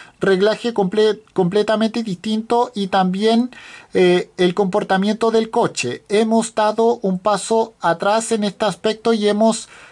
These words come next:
y estamos, y entramos a la clasificación para intentar hacer una tanda decente sin errores. Hemos perdido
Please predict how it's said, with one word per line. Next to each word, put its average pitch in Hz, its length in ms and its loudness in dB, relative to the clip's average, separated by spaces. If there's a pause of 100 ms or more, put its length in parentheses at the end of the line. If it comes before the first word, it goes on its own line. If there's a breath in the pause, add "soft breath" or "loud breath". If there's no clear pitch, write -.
(140 loud breath)
y 185 100 0
estamos, 214 640 0
y 180 120 -2
entramos 208 420 -2
a 220 40 0
la 202 120 0
clasificación 196 760 -2
para 214 160 0
intentar 196 560 0
hacer 208 360 0
una 202 240 0
tanda 208 360 -2
decente 220 560 -2
sin 220 220 -2
errores. 202 500 0
Hemos 202 240 0
perdido 214 640 0